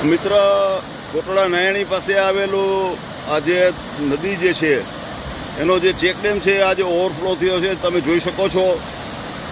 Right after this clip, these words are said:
ભાટી ટી વી ના દર્શક મિત્રોને ખાસ વાંકાનેરના ઉપરવાસમાં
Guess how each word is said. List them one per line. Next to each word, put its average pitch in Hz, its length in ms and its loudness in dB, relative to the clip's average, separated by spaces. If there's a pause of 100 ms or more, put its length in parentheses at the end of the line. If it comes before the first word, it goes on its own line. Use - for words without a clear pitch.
(760)
ભાટી 147 240 2
ટી 175 120 0
વી 185 100 2
ના 185 100 2
દર્શક 165 300 0 (100)
મિત્રોને 190 680 0 (300)
ખાસ 170 320 0
વાંકાનેરના 190 580 -2
ઉપરવાસમાં 185 1000 0